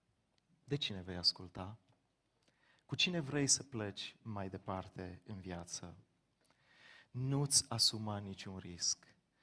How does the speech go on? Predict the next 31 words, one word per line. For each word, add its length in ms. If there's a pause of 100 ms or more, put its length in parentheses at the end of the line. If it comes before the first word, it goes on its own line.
(260)
Stai 580
lângă 280
Domnul, 640 (420)
studiază 920
cât 280
mai 200
mult 460
atributele 720
Lui, 640 (520)
uit-, 300
uită-te 380
la 140
psalmiștii 840
care, 420 (320)
care 160
vorbesc 640
cu 100
sufletul 520
lor, 240
de 100
câte 320
ori 180 (160)
sunt 380
triști, 360
de 80
câte 240
ori 160
e 40
cuprins 640
de 80
îndoieli, 600